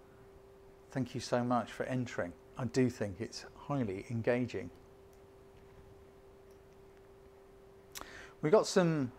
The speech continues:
<clears throat> rim light going on here, Diane Harper,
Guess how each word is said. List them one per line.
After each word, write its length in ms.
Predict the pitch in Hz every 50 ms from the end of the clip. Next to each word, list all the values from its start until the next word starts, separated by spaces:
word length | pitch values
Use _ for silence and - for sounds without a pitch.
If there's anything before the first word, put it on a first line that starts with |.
| - 120
<clears throat> 1700 | - 143 143 135 123 127 135 143 139 131 117 - - - - - - - - - - - - - - - - 170 180 247 220 175 135 95 - - - - -
rim 300 | - 113 123 175 233 247
light 340 | 196 143 113 98 101 104 117
going 300 | 120 127 117 113 113 113
on 180 | 107 107 110 104
here, 320 | 95 110 120 113 104 101
Diane 420 | 98 - 113 107 110 110 110 107 104
Harper, 520 | 101 113 120 120 123 - - 180 220 233